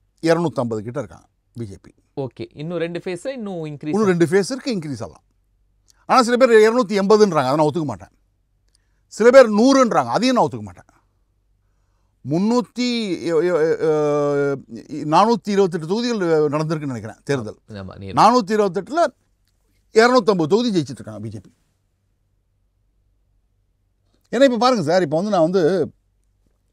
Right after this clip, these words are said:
Speaker 1: இந்த ஃபேஸ், அ, ஃபைவ்ல பாத்தீங்கன்னா ஒரே ஒரு தொகுதியில தான் காங்கிரஸ் வென்றிருக்கு. இன்னும் ரெண்டு தொகுதியில காங்கிரஸுக்கு வாய்ப்பு இருக்கு.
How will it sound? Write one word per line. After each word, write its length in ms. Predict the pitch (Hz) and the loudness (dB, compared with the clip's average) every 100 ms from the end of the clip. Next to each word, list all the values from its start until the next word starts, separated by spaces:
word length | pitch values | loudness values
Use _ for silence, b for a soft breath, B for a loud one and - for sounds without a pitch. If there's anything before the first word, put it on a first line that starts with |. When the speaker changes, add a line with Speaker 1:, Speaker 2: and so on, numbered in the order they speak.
| - | -16
Speaker 1:
இந்த 180 | - 139 - | -6 -6 0
ஃபேஸ், 340 | 185 202 - | 2 2 2
அ, 340 | 151 127 110 101 | 2 4 2 0
ஃபைவ்ல 220 | - 220 214 | 2 4 4
பாத்தீங்கன்னா 520 | 127 107 110 123 98 135 - _ _ _ - | 4 0 -6 -8 -8 -14 -18 _ _ _ 2
ஒரே 340 | 151 226 330 | 6 8 8
ஒரு 340 | 320 240 277 190 | 6 6 4 2
தொகுதியில 360 | 269 262 262 254 | 0 2 0 0
தான் 280 | 285 277 - | 0 -2 -6
காங்கிரஸ் 440 | - 214 247 226 165 | 0 2 2 0 0
வென்றிருக்கு. 400 | 214 220 123 - _ _ _ _ _ _ _ _ _ _ _ _ _ _ _ _ | -2 -2 -8 -14 _ _ _ _ _ _ _ _ _ _ _ _ _ _ _ _
இன்னும் 260 | 165 247 269 | 0 4 4
ரெண்டு 280 | 190 240 247 | 6 4 4
தொகுதியில 360 | 254 269 269 | 2 4 4
காங்கிரஸுக்கு 340 | 240 220 214 165 | 4 4 2 6
வாய்ப்பு 260 | 160 143 | 4 4
இருக்கு. 180 | 107 - | -8 -12